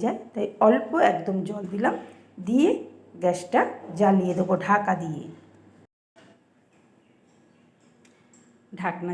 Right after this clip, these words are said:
দিয়ে দিলাম। এবার আমি গ্যাসটাও জ্বালিয়ে দেবো। প্রথমে আঁচটা একটু বেশি দেব, হাই দেব। একটু ফুটে উঠলে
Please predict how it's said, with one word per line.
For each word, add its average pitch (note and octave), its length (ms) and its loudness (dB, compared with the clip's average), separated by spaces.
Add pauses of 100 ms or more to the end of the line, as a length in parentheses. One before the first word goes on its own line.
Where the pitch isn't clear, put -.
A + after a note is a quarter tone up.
দিয়ে F3 220 -4
দিলাম। F#3+ 240 -2 (2750)
এবার A#3+ 220 4 (100)
আমি C4+ 140 8 (1200)
গ্যাসটাও C#4+ 440 2 (100)
জ্বালিয়ে E3 340 -2
দেবো। - 180 -8 (2000)
প্রথমে C#4+ 420 6 (280)
আঁচটা - 340 -2
একটু G#3+ 160 -4 (120)
বেশি F#3+ 320 0
দেব, C4 140 4 (380)
হাই G3+ 180 2 (140)
দেব। G#3 140 0 (880)
একটু B3+ 200 0 (120)
ফুটে C4 280 0 (100)
উঠলে C#4 240 4